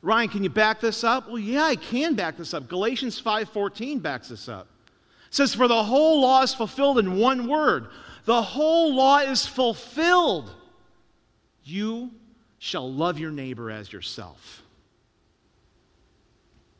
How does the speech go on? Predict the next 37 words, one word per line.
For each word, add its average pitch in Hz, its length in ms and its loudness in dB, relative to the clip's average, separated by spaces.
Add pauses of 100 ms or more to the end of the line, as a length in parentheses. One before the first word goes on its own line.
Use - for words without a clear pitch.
(1160)
So 170 460 -4
this 208 200 -6
begs 170 280 -2
a - 20 -12
question 180 380 -8
we 160 60 -10
need 160 100 -6
to 147 60 -8
spend 156 340 -8
a 117 80 -10
second 175 460 -12
on 131 300 -10
is, 117 120 -12
what 131 280 -2
is 214 180 -8
love? 269 320 -4 (1400)
I 226 40 -14
mean, 269 140 -2
when 254 140 -4
you 233 100 0
hear 339 320 -2
this 170 200 -6
a 131 40 -10
lot, 123 400 -4
you 175 100 -10
know, 190 160 -6
what 185 280 -8
is 190 160 -12
love? 226 300 -8 (720)
It's - 160 -20
this - 200 -10
feeling 240 460 -4
thing, 254 240 -10
this 170 160 -12
emotion 190 480 -6
thing. 254 340 -6 (400)
Okay, 92 220 -10